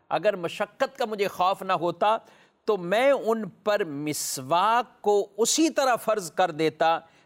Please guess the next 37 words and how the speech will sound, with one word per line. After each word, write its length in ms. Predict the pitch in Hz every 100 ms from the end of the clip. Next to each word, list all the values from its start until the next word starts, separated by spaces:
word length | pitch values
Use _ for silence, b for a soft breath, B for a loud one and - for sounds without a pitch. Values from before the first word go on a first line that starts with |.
| b
جس 320 | 139 208 -
طرح 200 | 202 185
میں 200 | 160 165
نے 80 | 175
ان 220 | 165 156
پر 260 | 139 160 156 160 117 113
وضو 360 | 143 151 165 147
فرض 320 | 135 117 104
کیا 300 | 104 98 -
ہے، 60 | - _ _ _ _
جس 200 | 147 139
طرح 160 | 156
میں 140 | 135 139
نے 80 | 139
ان 120 | 120
پر 140 | 147
وضو 260 | 131 120 117
فرض 280 | - 90 -
کیا، 160 | - _ _ _
یعنی 180 | 143 165
مسواک 420 | 151 - 170 175
کا 100 | 165
حکم 200 | 135 151
بھی 80 | 147
ویسے 260 | 120 117 127
ہی 40 |
دے 140 | 98
دیتا۔ 200 | 82 - _ _ _ _ _ _ _ _
تو 60 | 196
کئی 300 | - 202 226
چیزیں 280 | - 196 196
آپ 180 | 180 180
صلی 180 | 170
اللہ 140 | 165 156
علیہ 160 | 135
وسلم 240 | 147 170
نے 100 | 196